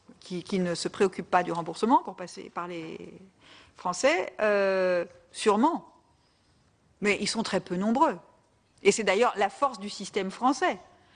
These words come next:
C'est aussi pour cela que le système français, euh,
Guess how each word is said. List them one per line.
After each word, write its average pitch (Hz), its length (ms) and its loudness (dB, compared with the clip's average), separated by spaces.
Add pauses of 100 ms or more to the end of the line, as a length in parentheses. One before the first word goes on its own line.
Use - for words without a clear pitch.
(120)
C'est 226 200 4
aussi 262 320 2
pour 220 180 -6
cela 285 160 0
que 254 100 -12
le 220 60 -4
système 208 400 -6
français, 302 720 -2
euh, 196 160 0